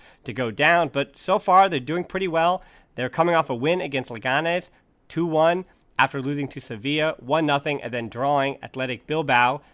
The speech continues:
Nil-nil draw on that one at the beginning of the season. So they have a win, a <laughs> loss, and a draw. And Geta-, Getafe are kind of figuring out what they are right now.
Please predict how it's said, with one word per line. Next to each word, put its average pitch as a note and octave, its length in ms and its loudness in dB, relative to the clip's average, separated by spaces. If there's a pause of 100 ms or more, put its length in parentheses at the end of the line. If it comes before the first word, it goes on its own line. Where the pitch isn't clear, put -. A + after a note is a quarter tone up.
(360)
Nil-nil C#3+ 520 2
draw C#3 240 2
on B2+ 100 0
that C3 180 4
one C3 140 -2
at A#2+ 80 -8
the A2+ 80 -16
beginning C3+ 380 -2
of B2 100 -2
the A2 80 -8
season. A#2+ 460 -8
So C3 340 -4 (300)
they B2 100 2
have C3+ 160 4
a B2 60 0
win, G3 340 4
a D#3 60 0
<laughs> C3+ 100 0
loss, F3 240 4
and D#3 100 -4
a C#3 60 0
draw. C3+ 380 2 (260)
And A2+ 400 -4
Geta-, - 320 -6
Getafe C#3+ 680 2
are B2 60 -4
kind C3+ 200 -2
of B2 60 -8
figuring C3+ 280 -4
out A#2+ 140 -2
what B2 160 -8
they G#2+ 120 -2
are C3 180 0
right C#3 200 -2
now. C3 320 0